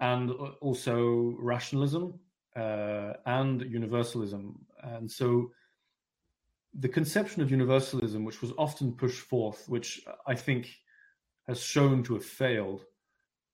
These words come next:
uh, is the idea that the particular, so for instance, your nation, uh, is an obstacle, uh, for the universal.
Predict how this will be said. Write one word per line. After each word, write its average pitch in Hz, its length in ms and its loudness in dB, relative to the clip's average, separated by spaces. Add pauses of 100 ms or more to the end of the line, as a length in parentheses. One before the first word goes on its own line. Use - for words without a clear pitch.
(120)
uh, 120 220 -2
is 120 160 0
the 131 120 4
idea 127 280 6
that 120 180 2
the 120 60 -2
particular, 120 840 -2 (400)
so 107 580 -8
for - 140 -6
instance, 113 500 -10
your 104 220 -6
nation, 127 680 -4 (880)
uh, - 260 -6 (140)
is 135 180 0
an 127 200 2
obstacle, 120 800 0 (720)
uh, 104 540 -2
for - 180 -6
the 107 100 -4
universal. 107 800 -2